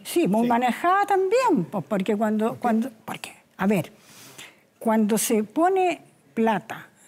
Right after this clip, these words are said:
Speaker 1: para una campaña, en la medida que se le pusieron,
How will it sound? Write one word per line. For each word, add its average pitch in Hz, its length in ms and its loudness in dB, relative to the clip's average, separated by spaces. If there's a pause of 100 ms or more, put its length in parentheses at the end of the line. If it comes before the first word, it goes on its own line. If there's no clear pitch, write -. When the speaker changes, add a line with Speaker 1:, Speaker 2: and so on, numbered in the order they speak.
(460)
Speaker 1:
para 196 220 -4
una 247 200 -2
campaña, 165 600 -6 (240)
en 196 120 -2
la 196 80 -2
medida 202 360 0
que 294 80 -2
se 330 120 -2
le 311 80 0
pusieron, 247 420 -10